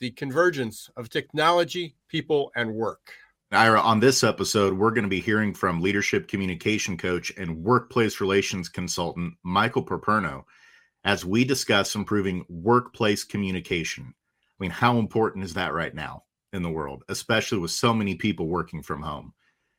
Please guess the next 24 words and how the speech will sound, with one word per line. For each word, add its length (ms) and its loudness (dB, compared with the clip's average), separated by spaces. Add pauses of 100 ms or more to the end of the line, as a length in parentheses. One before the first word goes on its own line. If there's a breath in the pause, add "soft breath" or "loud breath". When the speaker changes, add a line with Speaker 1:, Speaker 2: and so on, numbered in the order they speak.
(120)
Speaker 2:
And 120 4
he's 140 4
also 240 6
the 100 4
co-founder, 800 2
or 100 2
founder, 560 6
rather, 340 4
of 260 0
a 60 -2
consulting 580 -2
firm, 380 0
the 100 -2
Comvia 560 0
Group, 300 -6 (380)
which 200 2
helps 260 4
professionals 680 2
get 200 0
their 120 2
messages 480 -2
heard, 320 -2 (400)
convince 500 0
stakeholders, 760 0